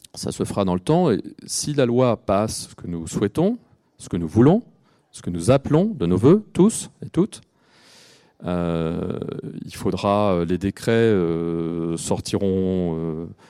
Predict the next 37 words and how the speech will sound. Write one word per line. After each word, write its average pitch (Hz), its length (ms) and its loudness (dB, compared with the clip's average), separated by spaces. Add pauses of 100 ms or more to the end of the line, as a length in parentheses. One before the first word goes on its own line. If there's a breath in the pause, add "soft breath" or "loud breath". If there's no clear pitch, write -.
(220 soft breath)
pour 85 140 6
juillet 113 480 2 (240)
deux - 80 -10
mille 80 120 -6
vingt-quatre, 131 640 0 (100)
et 104 40 -12
ça 80 320 -4
veut 80 160 -8
dire 127 300 0
qu'on 85 200 -6
aurait 87 280 2
une 98 100 0
loi, 98 420 2 (480 soft breath)
euh, 78 340 -6 (2250)
en 82 100 -6
place 123 420 0
pour 101 240 -2
la 82 120 0
fin 113 240 -2
de 92 100 -4
l'année 87 220 0
deux 101 80 0
mille 98 140 0
vingt-quatre. 107 420 -4 (540 soft breath)
Et - 40 -12
c'est - 100 -6
pour 98 120 -4
ça 135 100 2
que 127 60 0
je 110 80 -2
dis 107 120 -4
que 110 40 -14
deux 104 100 0
mille 98 120 2
vingt-quatre 95 360 0
sera 95 220 -2
olympique 87 460 -2